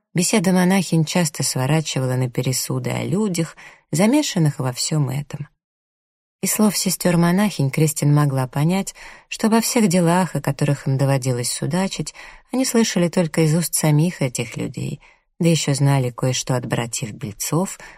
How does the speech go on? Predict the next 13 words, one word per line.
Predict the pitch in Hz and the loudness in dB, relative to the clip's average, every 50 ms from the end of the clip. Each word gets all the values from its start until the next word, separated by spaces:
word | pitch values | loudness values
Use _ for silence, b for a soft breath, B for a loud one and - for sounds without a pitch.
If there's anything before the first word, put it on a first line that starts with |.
| B B | B B
бывавших | 156 160 170 165 170 165 156 - - 156 147 | 0 2 4 4 4 2 0 0 -2 -2 -2
внизу | - 131 131 131 127 120 110 120 127 127 | 0 0 0 2 0 0 -2 -2 -4 -4
в | 123 123 | -4 -4
долине. | 120 120 117 110 104 113 113 113 113 - - _ _ _ _ _ _ _ _ _ _ _ _ _ _ _ - | -6 -6 -6 -6 -8 -10 -12 -12 -12 -14 -18 _ _ _ _ _ _ _ _ _ _ _ _ _ _ _ -6
Хвалили | - - 240 269 330 359 349 330 302 | 0 2 4 4 6 4 4 4 4
ли | 294 269 | 4 4
люди | 254 254 247 214 226 | 4 4 4 4 4
самих | 220 - - 208 196 196 196 156 | 2 4 4 2 4 4 2 2
себя, | - - - 160 143 127 135 147 180 202 208 202 196 190 175 170 - | 0 -2 0 0 0 2 2 2 4 4 4 2 2 0 -2 -6 -4
порочили | - - 135 147 180 214 214 - - - 147 135 | 0 2 2 4 4 2 0 0 0 0 0 2
ли | 135 127 131 127 | 0 0 0 -2
своих | - - - 127 127 127 123 - | -2 -2 -2 -2 -2 -2 -4 -4
соседей, | - - 123 117 - - - - 139 185 196 190 170 156 147 - 147 147 143 | -6 -6 -4 -4 -4 -4 -2 -2 0 0 0 0 -2 -4 -4 -4 -6 -6 -6